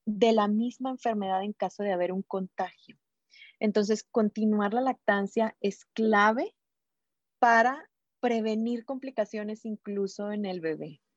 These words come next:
sea recién nacido, sea de un año, sea de cuatro años. Entonces, sí incentivamos a las mamás de que continúen amamantando a pesar de que tengan el covid, o sea, que no, que no, que no sientan la necesidad de aislarse como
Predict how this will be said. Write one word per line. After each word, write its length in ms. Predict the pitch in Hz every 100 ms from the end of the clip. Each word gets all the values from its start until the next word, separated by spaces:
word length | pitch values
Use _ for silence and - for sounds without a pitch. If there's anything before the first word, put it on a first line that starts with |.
| _
sea 380 | _ - 143 185
recién 320 | 285 302 233
nacido, 560 | 220 226 226 220 233 - _
sea 340 | - 190 180
de 140 | 220
un 240 | 240 226 202
año, 300 | 185 190 208
sea 280 | - 170 156
de 240 | 185 208
cuatro 380 | - 165 - 202
años. 440 | 208 214 196 - _ _ - - - -
Entonces, 480 | 214 208 202 226 -
sí 260 | - 247
incentivamos 680 | 277 277 277 240 214 208 226
a 60 | 247
las 180 | 220
mamás 380 | 190 185 185 190
de 160 | 196 190
que 160 | 196
continúen 760 | 185 196 185 208 196 202 226 247
amamantando 880 | 254 226 190 185 190 190 202 285 427 _ _ _ _ _ -
a 180 | 214
pesar 420 | - 202 233 208 208
de 120 | 240
que 120 | 277
tengan 400 | - 190 190 202
el 160 | 214 -
covid, 400 | 190 175 196 180
o 40 |
sea, 160 | - 180
que 180 | 202
no, 500 | 190 190 190 190 190 _ -
que 120 | 202
no, 920 | 196 190 196 202 214 214 214 220 220 _ _
que 80 | 226
no 120 | 226
sientan 340 | 220 247 247 262
la 80 |
necesidad 500 | 247 240 208 226 208
de 100 | 196
aislarse 640 | 220 233 226 208 214 - 220
como 440 | 202 196 185 170